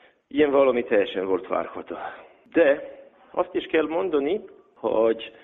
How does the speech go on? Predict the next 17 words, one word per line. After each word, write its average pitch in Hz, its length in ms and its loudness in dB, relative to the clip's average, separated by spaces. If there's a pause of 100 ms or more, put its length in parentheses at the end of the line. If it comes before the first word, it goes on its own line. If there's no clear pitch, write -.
(220)
lehet 147 400 -2
hallani 139 340 0
híreket, - 760 -2 (560)
konkrét 117 440 -4
Kínából, 127 1080 0
vagy - 380 -14 (180)
még 98 160 -10
mindig 104 280 -6
Észak-Koreából, 120 920 -2 (480)
hogy 123 460 -2
itt - 200 -16 (240)
még 120 220 -4
mindig 127 420 -6 (280)
súlyosabb 98 420 0
a 98 40 -2
járványtani 98 560 0
helyzet. 101 420 -2